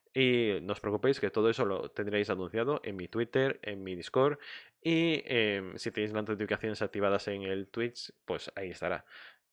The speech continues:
Y todo eso, pues los enlaces están en la descripción de este vídeo, así que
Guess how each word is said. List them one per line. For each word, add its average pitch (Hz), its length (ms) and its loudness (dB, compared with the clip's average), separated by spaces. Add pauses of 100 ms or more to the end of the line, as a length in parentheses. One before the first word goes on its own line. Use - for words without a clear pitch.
Y 131 320 2
todo 107 200 2
eso, 143 260 0
pues - 280 -2
los 110 160 -4
enlaces 107 300 -4
están 123 200 0
en 120 60 -6
la 101 60 0
descripción 101 360 -4
de 98 60 -6
este 123 160 -2
vídeo, 131 280 -2
así - 200 -6
que 117 280 -2